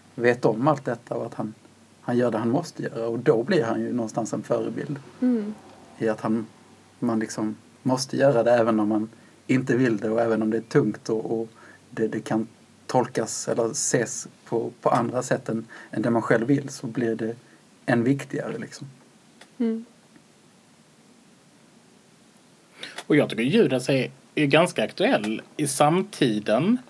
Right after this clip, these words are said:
Speaker 3: där många personer verkligen kanske gör en handling som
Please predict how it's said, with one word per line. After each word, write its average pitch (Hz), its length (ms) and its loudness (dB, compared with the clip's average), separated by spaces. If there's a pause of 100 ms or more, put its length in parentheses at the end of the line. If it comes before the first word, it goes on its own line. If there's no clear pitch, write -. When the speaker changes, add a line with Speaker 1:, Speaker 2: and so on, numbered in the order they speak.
(500)
Speaker 3:
där 139 120 2
många 135 300 4
personer 123 600 2 (300)
verkligen 120 640 0 (480)
kanske 139 300 4
gör 135 500 6
en 135 100 4
handling 156 840 4
som 127 520 2